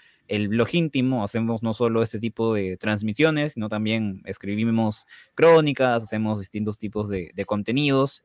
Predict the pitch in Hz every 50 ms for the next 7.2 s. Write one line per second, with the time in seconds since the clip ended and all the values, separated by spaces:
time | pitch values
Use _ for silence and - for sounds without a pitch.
0 | _ _ - 147 151 165 175 175 - 120 110 107 117 120 120 117 117 120 123 135
1 | - _ - 104 107 - - - 110 104 101 95 - 107 - _ 110 107 101 95
2 | - _ - - 95 101 127 156 156 151 143 131 123 101 - - 107 107 107 107
3 | 107 107 110 - - 107 98 92 - 95 92 - 104 113 113 113 117 - - -
4 | - _ _ _ - 98 104 98 - 147 147 143 139 131 - - 123 123 123 123
5 | 113 104 101 107 104 104 101 - - 110 110 107 - - 95 95 98 - 90 87
6 | - 98 98 98 101 101 95 85 85 - - 95 - - - - 98 95 95 98
7 | 98 101 -